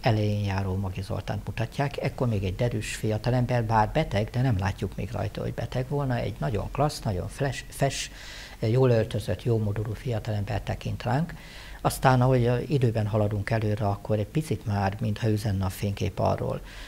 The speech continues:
hogy talán mégis beteg. És ami nagyon beszédes, hogy ezek a képek szinte kivétel nélkül abban a környezetben ábrázolják, ahová kényszerült, nevezetesen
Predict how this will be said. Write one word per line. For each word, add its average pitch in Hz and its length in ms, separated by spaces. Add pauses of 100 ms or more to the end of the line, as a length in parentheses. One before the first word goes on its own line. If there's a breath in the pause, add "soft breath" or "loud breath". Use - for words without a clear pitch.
(100)
hogy 104 500
talán 101 280
mégis 101 400
beteg. 139 520 (360 loud breath)
És - 300
ami 147 220
nagyon 110 320
beszédes, 113 580
hogy 104 360
ezek 151 380
a 117 60
képek - 500
szinte 127 360
kivétel 101 500
nélkül 101 480
abban 113 240
a 104 100
környezetben 104 600
ábrázolják, 107 680
ahová 104 400
kényszerült, 110 640
nevezetesen 107 680